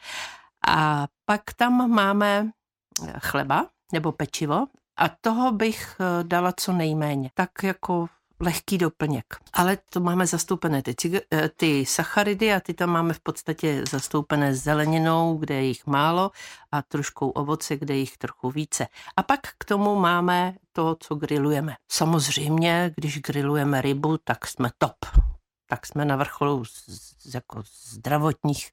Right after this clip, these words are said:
přínosů, ale zas to není tak oblíbené a když nejste rybář, nechytnete štiku, tak budiš. Eh, pak ogrilujeme jakékoliv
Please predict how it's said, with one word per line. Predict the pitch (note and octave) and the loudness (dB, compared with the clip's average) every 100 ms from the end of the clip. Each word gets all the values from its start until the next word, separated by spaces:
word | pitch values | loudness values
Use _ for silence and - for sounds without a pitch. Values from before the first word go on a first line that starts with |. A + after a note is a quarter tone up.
| - - - _ | -18 -18 -18 _
přínosů, | - E3+ E3+ D#3+ - D#3 | -2 2 4 2 2 2
ale | D#3 C#3 | 4 2
zas | D3+ D3 - | 2 0 0
to | E3 | 2
není | E3 E3 | 4 4
tak | - - - | 2 -2 -2
oblíbené | C#3+ C#3+ D#3+ C#3+ D#3 D#3 D3 C#3+ D3+ - - | 0 2 2 4 4 4 2 2 -4 -12 -8
a | - | -6
když | C#3 D3+ - | -2 -2 0
nejste | D3 - C#3+ | 0 0 0
rybář, | D3 D3 D3 C3+ | 0 2 2 2
nechytnete | D3+ C#3 C#3 - C3+ B2+ | -2 -2 -4 -6 -6 -6
štiku, | - - B2 - - A#2 | -6 -6 -8 -6 -6 -6
tak | - - - | -8 -14 -20
budiš. | C3 C3 A2+ - - - - - - - - | -14 -12 -8 -10 -10 -14 -8 -8 -8 -8 0
Eh, | E3+ D#3+ D#3 D#3 - | 4 4 2 -2 -2
pak | A3+ - - - - _ | -2 -2 -14 -16 -20 _
ogrilujeme | G3+ F#3 G3+ G#3 G#3 G3+ G3 | 0 2 2 4 4 4 4
jakékoliv | F#3 - F3+ - F3 D#3+ | 2 0 -4 0 0 -2